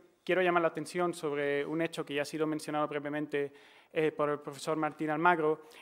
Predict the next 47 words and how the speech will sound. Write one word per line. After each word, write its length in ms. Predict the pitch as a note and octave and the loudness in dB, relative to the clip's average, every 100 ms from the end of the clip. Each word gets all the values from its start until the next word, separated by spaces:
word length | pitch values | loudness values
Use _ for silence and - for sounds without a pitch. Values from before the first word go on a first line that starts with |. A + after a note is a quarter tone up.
| - | -2
y 120 | E3 | 2
es 140 | F3+ | 2
que, 560 | F3+ G3 F#3+ F3+ - - - | 4 4 4 0 -8 -10 0
eh, 160 | E3 E3 | 2 6
hoy 160 | F#3+ | 6
en 120 | G3 | 4
día, 420 | F#3+ F#3+ D#3+ C#3+ - | 6 6 6 2 -4
en 140 | D3+ | 0
base 240 | D#3 D#3+ F3 | 2 2 4
a 60 | |
las 100 | E3 | 2
nuevas 220 | E3 D#3+ | 2 -2
investigaciones, 800 | E3+ D#3 D3+ D3 C#3+ F3 D3+ D3+ - - _ | -2 -4 -4 -6 -4 -4 -4 -6 -12 -20 _
podemos 560 | - D#3 E3+ E3+ D#3+ - | 2 2 4 2 0 -2
decir 440 | D#3+ - E3+ D#3+ - - - | -4 0 -2 -2 -8 -20 -4
que 80 | D#3+ | -2
existieron 520 | - D#3 - F#3 F3+ | -2 -4 0 2 4
ya 160 | E3+ | 4
ciudades 580 | E3 E3 F3 E3 D3 - - | 4 4 6 6 2 -6 -6
en 280 | D#3+ D3 D3 | -4 -2 0
la 60 | |
Europa 340 | D3 E3+ E3+ D#3+ | 2 2 2 -2
templada 560 | D#3+ E3 E3 D#3 D#3 - - | -2 4 4 4 2 -2 -4
varios 300 | D3 F3 F3 | 4 4 4
siglos 340 | - F3 E3+ - | -2 -2 -2 2
antes 320 | F3 F3 C3+ | 2 2 -2
de 80 | C#3 | -4
los 180 | C3 C#3 | -4 -6
Ópida. 440 | C3+ C3 B2+ B2+ - - | -8 -8 -10 -12 -20 -8
Durante 260 | D3 C#3+ D3+ | -6 -2 0
mucho 260 | E3+ F3+ | 0 0
tiempo 260 | E3+ F3 F3 | 0 2 4
la 80 | D3 | 2
visión 300 | C#3+ E3 D#3+ | 2 -4 0
predominante 520 | E3 D#3+ D#3+ E3+ E3 | 2 4 4 2 4
era 140 | D3 | 0
que 80 | C#3+ | 0
los 180 | C#3+ C#3 | -4 -2
Ópida, 320 | E3+ D#3 C3+ | -4 -2 -4
el 60 | C3+ | -4
siglo 240 | E3 D#3+ | -4 -4
segundo, 340 | D#3 D#3+ D#3+ | -2 -4 -2
primero, 340 | D#3 D#3+ E3 D3 | -2 0 0 2
eran 160 | D#3 | 2
las 100 | D#3 | 0
primeras 340 | - D#3+ D#3 D3+ | -2 -4 -2 -4
ciudades. 500 | D#3 E3 D3+ D3 | 2 4 4 0